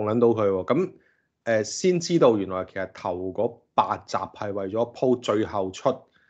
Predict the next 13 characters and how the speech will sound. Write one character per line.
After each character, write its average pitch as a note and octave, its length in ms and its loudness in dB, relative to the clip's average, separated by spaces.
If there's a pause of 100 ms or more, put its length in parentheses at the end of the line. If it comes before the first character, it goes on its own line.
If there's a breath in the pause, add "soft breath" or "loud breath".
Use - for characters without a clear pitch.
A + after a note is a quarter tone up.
(160 soft breath)
一 D3+ 80 0 (120)
隊 G2 160 0
跨 B2 600 0
宇 G#2+ 240 -2
宙 G2+ 160 0
嘅 G2 200 -2
Avengers G#2+ 540 -6 (680)
出 - 140 -2
嚟 A2 140 2
嘅， - 100 -8
即 F#3 100 4
係 E3+ 60 4
佢， B2 280 0